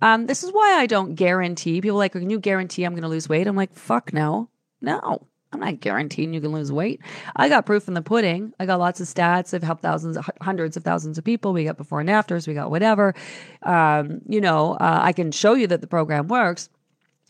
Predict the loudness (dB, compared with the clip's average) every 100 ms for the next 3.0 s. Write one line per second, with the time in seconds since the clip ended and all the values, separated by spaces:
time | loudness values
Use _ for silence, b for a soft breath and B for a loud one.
0 | -6 -2 0 0 -2 -4 -4 -4 -2 -4
1 | -6 -8 -6 -4 -4 -4 -2 0 0 -2
2 | 0 2 2 0 -2 -4 -6 -10 -10 -12